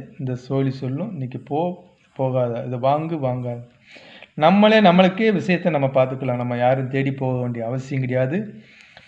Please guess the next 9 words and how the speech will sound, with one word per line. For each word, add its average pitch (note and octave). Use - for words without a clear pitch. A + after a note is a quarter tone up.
இந்த B2+
பன்னெண்டு D#3+
சோழிகளை F#3
முக்காலத்தின் E3+
தெள்ள D3+
தெளிவாக D#3+
சொல்ல C#3+
முடியும், C#3
சொல்லலாம். C3+